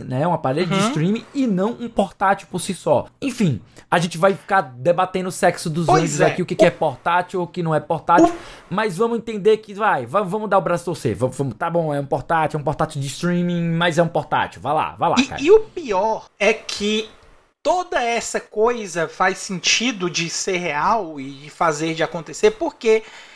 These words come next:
Speaker 2: quem lembra ali no final da era do PlayStation três, a Sony comprou uma empresa importantíssima nesse
Speaker 1: Uhum.
Speaker 2: quesito de cloud gaming, que é a Gaikai.
Speaker 1: Gaikai, isso.
Speaker 2: E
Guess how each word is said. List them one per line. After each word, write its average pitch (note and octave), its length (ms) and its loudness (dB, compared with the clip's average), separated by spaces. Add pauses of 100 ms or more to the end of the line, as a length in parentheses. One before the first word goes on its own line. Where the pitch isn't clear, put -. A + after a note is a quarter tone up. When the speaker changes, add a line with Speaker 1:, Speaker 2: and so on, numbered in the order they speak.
(500)
Speaker 2:
quem F4+ 300 0
lembra C#4+ 360 0
ali B3 180 -2
no B3 100 -2
final B3+ 460 -2
da C#4 100 -2
era A#3+ 180 0
do A#3 120 -10
PlayStation A3 420 -2
três, G#3+ 400 -2
a C4 80 -2
Sony B3 320 -2
comprou A#3+ 340 2
uma A#3+ 120 -2
empresa A3+ 500 -2
importantíssima A#3+ 1400 0
nesse C3 260 2
Speaker 1:
Uhum. B2+ 60 2
Speaker 2:
quesito F#3 360 0
de F3+ 80 -6
cloud F#3+ 280 2
gaming, F#3+ 280 -2
que C4 180 -4
é - 20 2
a F3 100 4
Gaikai. E3 640 -4
Speaker 1:
Gaikai, G2+ 640 -2
isso. - 420 -2
Speaker 2:
E G3+ 200 4